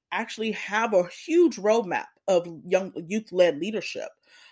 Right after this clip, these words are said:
um, that they could follow and also expand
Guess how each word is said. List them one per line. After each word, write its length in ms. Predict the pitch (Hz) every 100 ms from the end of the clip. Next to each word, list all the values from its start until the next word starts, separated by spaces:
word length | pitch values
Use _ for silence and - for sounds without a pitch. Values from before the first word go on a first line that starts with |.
| -
um, 400 | 180 165 170 165
that 220 | 196 175
they 140 | - 196
could 320 | - 220 -
follow 460 | - 151 185 262 -
and 180 | 226
also 640 | - 214 247 269 262 240 - _ _
expand 800 | 208 202 - - 175 214 214 202